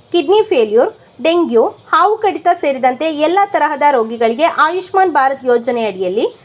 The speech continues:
ಉಚಿತವಾಗಿ ಚಿಕಿತ್ಸೆ ನೀಡಲಾಗುತ್ತಿದ್ದು, ಇದರ ಸದುಪಯೋಗವನ್ನು ಪಡೆದುಕೊಳ್ಳಬೇಕು ಎಂದು ಆಸ್ಪತ್ರೆಯ ವೈದ್ಯರಾದ ಡಾಕ್ಟರ್ ಅಬ್ರಾರ್ ಅಹಮದ್ ಪಟೇಲ್ ತಿಳಿಸಿದ್ದಾರೆ. ನಗರದ ಅಂಕಲಿಯಲ್ಲಿ ಇರುವ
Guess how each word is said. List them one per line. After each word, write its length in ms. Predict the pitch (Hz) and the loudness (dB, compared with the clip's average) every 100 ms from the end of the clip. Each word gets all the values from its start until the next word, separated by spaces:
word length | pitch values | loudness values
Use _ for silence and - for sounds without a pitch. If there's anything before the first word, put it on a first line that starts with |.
| - _ | -20 _
ಉಚಿತವಾಗಿ 680 | 320 - 440 466 359 277 330 | -4 0 0 2 0 0 -4
ಚಿಕಿತ್ಸೆ 440 | 349 330 392 392 | -4 -2 -2 0
ನೀಡಲಾಗುತ್ತಿದ್ದು, 1000 | 370 262 240 226 214 220 175 196 320 - _ - | 0 2 2 0 -2 -8 -6 -2 -2 -4 _ -4
ಇದರ 220 | 349 440 403 392 | 2 4 2 0
ಸದುಪಯೋಗವನ್ನು 720 | 330 370 453 440 403 370 339 | -2 0 2 2 2 0 -2
ಪಡೆದುಕೊಳ್ಳಬೇಕು 840 | 339 277 294 330 285 277 247 240 262 | 0 -2 -2 -2 0 2 0 0 -2
ಎಂದು 240 | 240 240 | 0 0
ಆಸ್ಪತ್ರೆಯ 800 | 254 294 381 - - 392 370 359 | 0 2 0 -2 -4 -2 0 0
ವೈದ್ಯರಾದ 580 | 349 254 226 233 202 180 233 - - - - | 0 -2 0 0 0 0 -2 -2 -10 -20 0
ಡಾಕ್ಟರ್ 460 | 349 370 440 370 | 0 2 2 2
ಅಬ್ರಾರ್ 260 | 320 359 403 339 | 2 2 4 2
ಅಹಮದ್ 280 | 269 247 | 0 -2
ಪಟೇಲ್ 440 | 254 262 240 247 339 | 0 -2 0 0 0
ತಿಳಿಸಿದ್ದಾರೆ. 960 | 381 381 220 196 208 214 - - _ _ | 2 0 -2 -2 0 0 -4 -10 _ _
ನಗರದ 400 | 311 330 427 403 349 330 | -4 0 2 2 0 0
ಅಂಕಲಿಯಲ್ಲಿ 560 | 285 320 381 349 320 285 | -2 -2 0 2 2 2
ಇರುವ 180 | 247 | 0